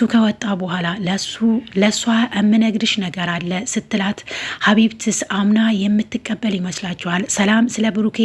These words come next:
ሁሉንም ነገር ከነገረቻት በኋላ ሀቢብትስ አምና ይሄንን ነገር የምትቀበል ይመስላችኋል? ድፍረቱስ ይኖራታል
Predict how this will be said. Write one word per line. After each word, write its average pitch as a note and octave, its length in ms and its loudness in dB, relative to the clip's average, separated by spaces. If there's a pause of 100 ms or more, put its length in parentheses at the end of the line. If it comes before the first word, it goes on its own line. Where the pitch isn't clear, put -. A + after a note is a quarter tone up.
ሁሉንም G3+ 460 2
ነገር F3+ 320 -4
ከነገረቻት G#3 800 -2
በኋላ F3+ 220 -2 (440)
ሀቢብትስ A3+ 580 4 (160)
አምና G#3+ 260 4 (100)
ይሄንን G3 440 0
ነገር F3 260 -6 (120)
የምትቀበል G#3+ 800 0
ይመስላችኋል? G#3+ 760 0 (840)
ድፍረቱስ B3 580 4 (180)
ይኖራታል A3 800 2